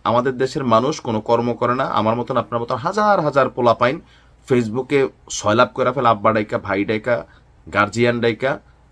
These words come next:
মার্ডার করার জন্য দৌড় দেয়, পিটাপিটি করতে দৌড়ায়। কারণ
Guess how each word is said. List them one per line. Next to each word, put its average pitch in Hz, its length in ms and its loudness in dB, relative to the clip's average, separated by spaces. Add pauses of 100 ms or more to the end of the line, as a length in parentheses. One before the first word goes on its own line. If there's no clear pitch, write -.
(100)
মার্ডার 104 320 2
করার 123 220 0
জন্য 123 200 -2
দৌড় 117 320 0
দেয়, 113 140 -4
পিটাপিটি 120 420 -6
করতে - 260 -8
দৌড়ায়। 113 460 2 (400)
কারণ 120 300 4